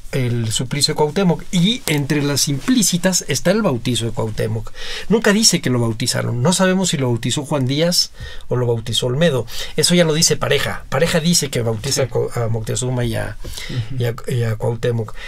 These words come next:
Speaker 1: pero Bernal Díaz nunca lo dice, pero dice que se llamaba Hernando Alvarado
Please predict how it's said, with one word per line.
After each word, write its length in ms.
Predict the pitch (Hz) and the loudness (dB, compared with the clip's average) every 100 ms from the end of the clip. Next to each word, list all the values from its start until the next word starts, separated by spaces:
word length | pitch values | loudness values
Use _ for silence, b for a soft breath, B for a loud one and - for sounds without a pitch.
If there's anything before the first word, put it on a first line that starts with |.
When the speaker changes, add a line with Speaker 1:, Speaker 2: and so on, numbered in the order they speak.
| B - | B -4
Speaker 1:
pero 460 | - 143 135 135 127 | 0 2 4 2 2
Bernal 340 | 131 135 151 | 2 2 0
Díaz 320 | 147 175 156 | 2 2 2
nunca 240 | 135 143 131 | 0 -2 -2
lo 100 | 127 | 0
dice, 340 | 185 - 139 - - - - | 0 0 -4 -10 -14 -12 2
pero 180 | 175 | 4
dice 260 | 180 214 202 | 6 4 2
que 120 | 185 | 0
se 100 | 160 | 0
llamaba 280 | 147 147 151 | 2 4 2
Hernando 360 | 147 143 143 147 | 2 0 2 2
Alvarado 560 | 147 135 120 110 123 | 2 2 2 0 -2